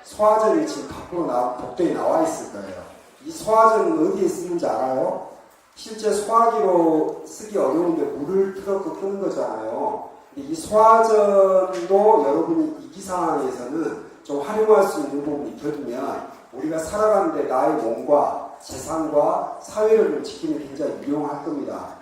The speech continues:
아울러 그 소화전은 우리의 생명과 안전을 지키는 부분이라는 거 좀 인식 한번 해주시고요. 아무쪼록 화재 예방에 다 같이 우리가 함께 해주시면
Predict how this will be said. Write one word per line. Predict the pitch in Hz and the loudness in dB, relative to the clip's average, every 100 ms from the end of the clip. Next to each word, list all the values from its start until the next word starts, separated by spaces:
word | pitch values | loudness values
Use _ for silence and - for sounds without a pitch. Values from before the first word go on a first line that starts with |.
| - - | -20 -8
아울러 | 117 165 175 165 | 0 2 4 0
그 | 170 | -2
소화전은 | - 202 208 208 175 196 220 - - - | -2 2 4 4 2 2 0 -2 -8 -10
우리의 | 139 160 156 147 143 - - | -2 0 2 0 0 -6 -14
생명과 | - 202 202 214 - 185 | -14 -10 0 2 4 4
안전을 | - 156 156 | 4 2 -2
지키는 | - - - 160 | -4 -8 -6 -4
부분이라는 | - 127 135 131 127 - - | -4 -8 -8 -4 -4 -4 -4
거 | - - - - - - | -4 -4 -6 -12 -16 -10
좀 | - - | -8 -8
인식 | - - | -8 -2
한번 | - - - | -2 -2 -4
해주시고요. | - - 143 117 135 139 - - - | -8 -12 -10 -6 0 0 0 -6 -10
아무쪼록 | - 180 190 202 175 160 - - - | -6 -4 2 4 6 6 4 -4 -8
화재 | 208 214 208 | -6 0 2
예방에 | 160 339 - - - - - | 4 4 2 2 0 -4 -6
다 | 139 | -6
같이 | 151 147 - 131 117 | -4 -4 -8 -10 -12
우리가 | 127 131 | -12 -12
함께 | - - 175 | -12 -10 -10
해주시면 | - - - | -10 -12 -14